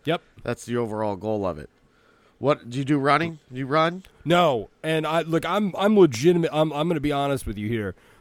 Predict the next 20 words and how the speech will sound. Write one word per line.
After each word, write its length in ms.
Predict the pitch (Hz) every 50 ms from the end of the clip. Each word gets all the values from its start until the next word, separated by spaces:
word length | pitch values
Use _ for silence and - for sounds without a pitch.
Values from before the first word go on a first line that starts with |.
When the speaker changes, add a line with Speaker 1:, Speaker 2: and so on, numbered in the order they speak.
| _ _ _ -
Speaker 1:
Like, 200 | - 151 147 151
I'm, 220 | 165 185 190 175 - - -
I'm 180 | 170 170 170
really 320 | 160 160 165 180 180 180 156
actually 500 | 139 147 151 156 - - 156 151 135 131
starting 480 | - - - 160 147 147 143 139 135 131
to 160 | - 135 131
get 340 | 123 131 127 127 123 - -
kind 240 | - 127 120 113 117
of 100 | - -
pissed 300 | - 117 107 - - 110
off 240 | 95 87 82 - - - - - - - - _ _ _ -
because, 720 | 127 139 135 - 165 147 147 139 127 127 117 - - - _ _ -
like, 260 | 143 135 131 127 - _ _ _ _ _ _ _ _ -
I 120 | 165 165
actually 360 | 170 180 196 175 - 214 196 165
want 720 | 143 135 131 147 151 151 165 170 170 - - - - - - -
to 120 | 151 147
do 340 | 131 123 143 151 156 156 151
things 680 | - - 143 131 120 117 113 110 107 104 98 - -